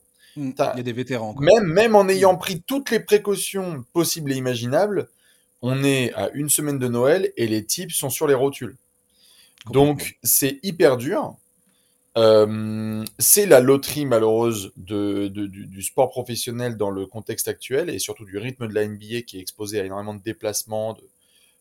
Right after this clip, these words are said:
Speaker 2: rencontres, et cetera. Donc, euh, plus de probabilité aussi de, de se transmettre le virus. Mais, euh,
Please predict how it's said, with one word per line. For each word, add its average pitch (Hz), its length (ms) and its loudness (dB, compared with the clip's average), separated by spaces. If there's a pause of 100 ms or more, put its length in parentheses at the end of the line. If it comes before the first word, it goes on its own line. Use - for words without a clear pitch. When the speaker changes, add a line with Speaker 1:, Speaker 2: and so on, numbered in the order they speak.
Speaker 2:
rencontres, 107 500 -8
et 92 80 -16
cetera. 101 460 -8
Donc, 104 260 -14
euh, - 100 -16 (280)
plus 117 120 -10
de 110 60 -10
probabilité 107 400 -4
aussi 113 240 -6
de, 98 240 -8 (380)
de 104 80 -12
se - 40 -16
transmettre 107 440 -12
le 101 60 -4
virus. 120 520 -8
Mais, 117 300 0
euh, 110 500 4